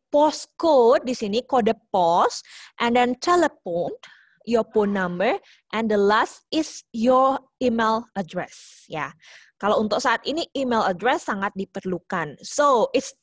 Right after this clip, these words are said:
uh, it's, uh, the other tips for you. So ketika kalian apply a job,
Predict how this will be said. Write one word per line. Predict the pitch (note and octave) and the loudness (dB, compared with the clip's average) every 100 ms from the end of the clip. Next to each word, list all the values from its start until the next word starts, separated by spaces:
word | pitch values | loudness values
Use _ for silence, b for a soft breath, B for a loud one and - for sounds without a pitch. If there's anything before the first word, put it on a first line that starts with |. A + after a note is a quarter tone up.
| - | -2
uh, | A#3 A#3 A#3 A#3 _ - | 0 2 0 -4 _ -4
it's, | C4+ C4+ - | -2 -2 -4
uh, | A#3+ A3+ | -2 0
the | A3 | 0
other | G#3+ A3 | 0 -2
tips | - C#4+ - | -6 -10 -6
for | G#3+ | -4
you. | F3+ F#3+ C#4+ B4+ B B B | -2 0 0 -2 B B B
So | - | -4
ketika | B3+ C4+ A#3+ C4 | -2 -2 0 0
kalian | - C4+ A#3+ A#3+ A#3+ | 0 0 0 2 0
apply | A#3 - A3+ | -2 -4 0
a | A3 E3+ | 0 -2
job, | - D#3+ D#3 G#3+ | -4 -2 0 -2